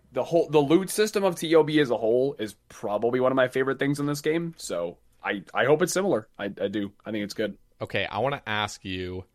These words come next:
Speaker 2: what, this is kind of, uh, a strange question, but, um, there is a difference between seeing an item on the ground and seeing an item in a Chamber's chest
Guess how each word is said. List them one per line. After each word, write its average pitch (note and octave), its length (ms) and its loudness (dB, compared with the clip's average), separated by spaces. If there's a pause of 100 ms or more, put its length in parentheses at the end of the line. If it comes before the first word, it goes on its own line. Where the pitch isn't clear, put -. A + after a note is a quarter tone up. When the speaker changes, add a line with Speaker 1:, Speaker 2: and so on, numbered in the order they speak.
(640)
Speaker 2:
what, A2 380 -4 (360)
this A#2 240 -8
is B2 160 -12
kind A2+ 220 -6
of, F2+ 180 -8 (100)
uh, E2+ 400 -6 (1160)
a G2 40 -14
strange - 300 -8
question, F#2 380 -8
but, F2+ 340 -8
um, F2+ 420 -8 (920)
there B2+ 420 0
is D#3 140 0
a B2 80 0
difference G2+ 760 -6
between F#2+ 440 -10
seeing A#2 440 -6
an D3 80 -4
item G#2 280 -2
on G2+ 100 -4
the A2+ 80 -6
ground E2+ 540 -8 (260)
and F#2 140 -12
seeing G#2 240 -8
an G2+ 80 -8
item F2+ 420 -10 (120)
in F2 380 -12 (580)
a - 60 -8
Chamber's F#2 460 -4
chest - 460 -10